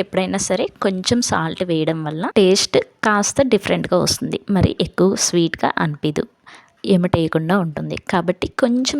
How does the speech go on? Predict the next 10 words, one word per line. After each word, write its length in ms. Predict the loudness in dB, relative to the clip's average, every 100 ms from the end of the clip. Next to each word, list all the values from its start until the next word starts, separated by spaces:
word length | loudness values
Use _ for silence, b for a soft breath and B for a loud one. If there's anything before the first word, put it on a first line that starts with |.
| 0
సాల్ట్ 320 | 0 0 -2 -4
మాత్రం 260 | -2 -4 -4 -2
కంపల్సరీ 580 | -2 -2 -2 -2 -2 0 2
యాడ్ 160 | 0 -2
చేసుకోండి. 420 | -6 -4 -6 -6 -10 -6 -4
మరి 160 | -2 -2
ఎక్కువ 200 | -2 -2 0
వేయకండి, 360 | 0 0 -4 -6 B B B B -2 0
లిటిల్ 260 | 2 2 2
బిట్ 180 | 2